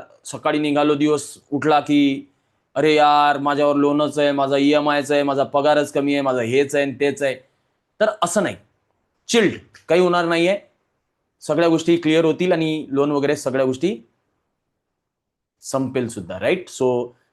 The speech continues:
ज्यांनी लिहिलं नसेल त्यांनी लगेच लिहून घ्या हे, किंवा तुम्हाला स्क्रीनशॉट वगैरे काढायचे असेल तर you can do that.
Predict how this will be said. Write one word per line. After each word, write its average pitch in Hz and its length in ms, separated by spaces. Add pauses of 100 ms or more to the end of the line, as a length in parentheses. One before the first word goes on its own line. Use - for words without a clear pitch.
(120)
ज्यांनी 170 280
लिहिलं 185 300
नसेल 214 260
त्यांनी 190 280
लगेच 185 260
लिहून 180 300
घ्या 190 100
हे, 190 380 (180)
किंवा 151 460
तुम्हाला 151 220
स्क्रीनशॉट 156 440
वगैरे 165 200
काढायचे 147 360
असेल 156 220
तर 156 80
you 151 200
can 147 180
do 135 100
that. 165 160